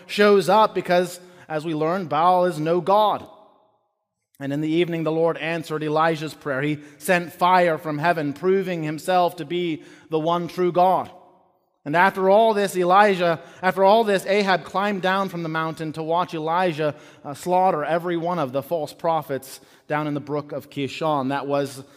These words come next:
uh, the execution of the Deuteronomic law that required false prophets, uh, to be put to death.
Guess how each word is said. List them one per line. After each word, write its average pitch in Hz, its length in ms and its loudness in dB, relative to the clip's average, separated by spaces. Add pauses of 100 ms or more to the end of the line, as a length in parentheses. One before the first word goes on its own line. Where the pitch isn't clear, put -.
(160)
uh, 139 140 -8
the 143 180 -6
execution 160 680 -6
of 139 180 -6
the 139 220 -6
Deuteronomic 147 680 -4
law 143 480 2 (200)
that 143 140 -8
required 156 600 -2
false 151 280 -6
prophets, 139 600 -6
uh, 139 160 -10
to 120 100 -18
be 131 100 -10
put 143 320 -10
to 139 120 -14
death. 127 540 -6